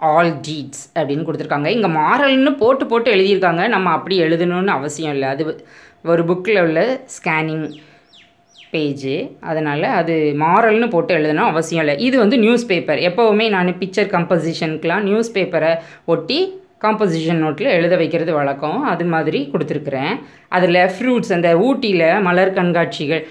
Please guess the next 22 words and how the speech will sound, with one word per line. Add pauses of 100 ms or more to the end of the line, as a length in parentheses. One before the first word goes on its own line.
(220)
அப்படிலாம்
நடக்கும்.
அதுல
அந்த
ஃப்ரூட்ஸு,
வெஜிடபிள்ஸை
வச்சு (340)
ஷேப்ஸ்
செஞ்சிருந்தது. (360)
இது
வந்து
நம்மளோட
அசெம்பிளியில (500)
ஃபார்மர்
சீஃப்
மினிஸ்டர்
பேசினது. (340)
இது
வந்து
யோகா
டே
அன்னைக்கு